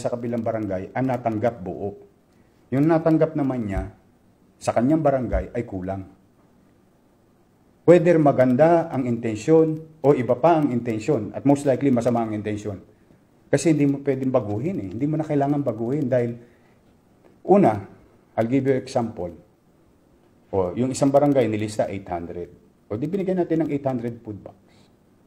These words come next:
Sabi, eh, kulang. Kulang ng five hundred. O, binigyan natin five hundred. O, di one three na.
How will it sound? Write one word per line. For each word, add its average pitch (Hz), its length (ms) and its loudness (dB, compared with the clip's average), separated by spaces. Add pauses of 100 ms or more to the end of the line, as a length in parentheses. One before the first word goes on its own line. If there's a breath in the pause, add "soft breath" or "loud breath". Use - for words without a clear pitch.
(420)
Sabi, 104 320 -4
eh, - 40 -16
kulang. 123 440 0 (640)
Kulang 120 240 2
ng 117 160 0
five 104 160 0
hundred. 98 400 -6
O, - 80 -12
binigyan 185 360 0
natin 175 200 2
five 139 240 -2
hundred. 104 400 -8
O, 104 80 -8
di 123 80 -2
one 135 240 0
three 143 160 0
na. 147 160 -2